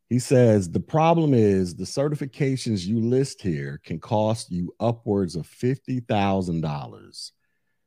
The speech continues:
especially a C I S A." I'm assuming he meant to say C Y S A. He said, uh, "Especially a C Y S A, et cetera, plus a few grand for exams, classes,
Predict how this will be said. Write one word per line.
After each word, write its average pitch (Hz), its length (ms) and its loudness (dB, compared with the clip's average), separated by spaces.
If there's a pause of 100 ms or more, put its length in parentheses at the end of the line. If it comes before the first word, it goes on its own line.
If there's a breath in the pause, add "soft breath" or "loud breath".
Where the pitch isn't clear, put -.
(340)
especially 147 640 0
a 101 200 2
C 139 460 -4
I 117 460 2
S 104 360 -2 (120)
A." 82 480 -4
I'm 80 100 -12
assuming 127 320 0
he 95 80 0
meant 90 160 -2
to 78 80 -14
say 85 220 -4
C 90 300 -6
Y 80 280 -4
S 73 340 -10
A. 101 200 -18 (960)
He 92 80 -10
said, 107 300 4
uh, 101 320 4
"Especially 147 440 2
a 117 60 4
C 147 220 0
Y 139 240 4
S 123 340 0
A, 104 300 2
et 80 120 -12
cetera, 92 540 0
plus 117 320 -4
a 104 60 -4
few 123 280 0
grand 107 480 2
for 90 240 -2
exams, 107 680 0
classes, 95 960 0